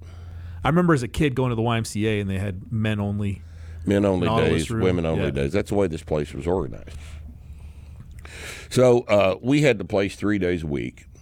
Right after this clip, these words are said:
Speaker 2: and, uh, and so the,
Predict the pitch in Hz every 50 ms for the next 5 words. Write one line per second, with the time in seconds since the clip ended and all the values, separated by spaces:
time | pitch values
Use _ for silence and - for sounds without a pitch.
0 | - - - 71 73 73 73 73 71 69 64 71 69 67 65 65 64 - - -
1 | - - - - - - - - - - - - - - - - - - - -
2 | - 101 95 - 110 101 87 85 87